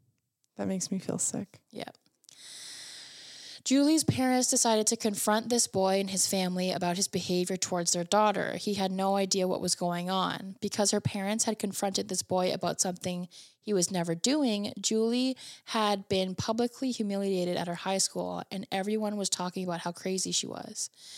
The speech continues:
Speaker 2: Hannah loved every bit of it until Julie's parents got the phone bill and decided to give it a good look.
Speaker 1: <gasps> Good for Julie's
Speaker 2: <laughs>
Speaker 1: parents.
Speaker 2: My
Speaker 1: Fuck yeah, parent win.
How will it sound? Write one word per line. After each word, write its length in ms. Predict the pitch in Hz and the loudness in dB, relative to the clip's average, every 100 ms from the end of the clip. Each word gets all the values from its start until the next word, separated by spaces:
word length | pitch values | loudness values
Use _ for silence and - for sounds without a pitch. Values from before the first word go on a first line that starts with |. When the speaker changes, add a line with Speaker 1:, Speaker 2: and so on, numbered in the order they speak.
| - - - - | -16 -16 -12 0
Speaker 2:
Hannah 280 | 208 220 | 2 4
loved 280 | 220 196 190 | 4 2 2
every 220 | - 190 202 | 0 0 2
bit 200 | 180 175 | 2 2
of 120 | 170 | 0
it 180 | 165 - | -2 -2
until 300 | 185 185 185 | -2 0 0
Julie's 360 | 180 190 196 202 | 2 0 0 0
parents 380 | - 180 175 - | -2 -2 -2 0
got 240 | 175 175 | -2 -2
the 60 | 180 | -6
phone 440 | - - 190 190 | -4 0 0 0
bill 220 | 180 165 | 0 -2
and 140 | 165 175 | -2 -2
decided 340 | - 170 170 | 0 0 -2
to 80 | - | -4
give 160 | 175 | -4
it 80 | 175 | -6
a 40 | 170 | -6
good 220 | 170 170 | -8 -6
look. 240 | 165 - - - - - | -6 -6 -10 -14 -10 -8
Speaker 1:
<gasps> 340 | - - - | -10 -12 0
Good 340 | 320 330 320 - | 4 4 0 -4
for 420 | - 285 262 262 262 320 | 4 6 8 6 4 4
Julie's 440 | 285 269 254 247 | 6 6 6 4
Speaker 2:
<laughs> 100 | 262 | 0
Speaker 1:
parents. 960 | - 254 240 208 180 175 - - - - - - - | 4 6 6 6 4 0 0 2 2 0 -8 -14 -6
Speaker 2:
My 180 | 220 202 | 2 4
Speaker 1:
Fuck 120 | - | 4
yeah, 240 | 277 226 196 | 4 4 4
parent 440 | 214 277 302 233 | 4 6 4 4
win. 440 | 226 214 185 170 | 4 4 4 2